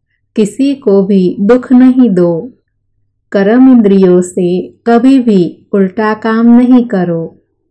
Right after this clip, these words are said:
सदा यही जांच करो कि मेरे में कोई आसुरी गुण तो नहीं है, मूढ़ी तो नहीं हूँ,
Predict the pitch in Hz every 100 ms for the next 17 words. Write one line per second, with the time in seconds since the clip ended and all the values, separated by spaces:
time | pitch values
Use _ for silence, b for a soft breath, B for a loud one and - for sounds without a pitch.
0 | _ _ _ _ - 208 185 180 180 180
1 | 214 202 202 254 269 226 226 226 254 -
2 | 202 180 180 208 311 - _ _ _ _
3 | _ 220 202 190 190 190 208 202 180 185
4 | 190 - - 220 208 190 190 - 226 226
5 | 233 202 214 214 220 240 254 269 254 247
6 | 226 170 165 - _ _ _ _ _ _
7 | _ _ _ - 202 214 226 233 247 254
8 | 269 269 269 233 175 160 -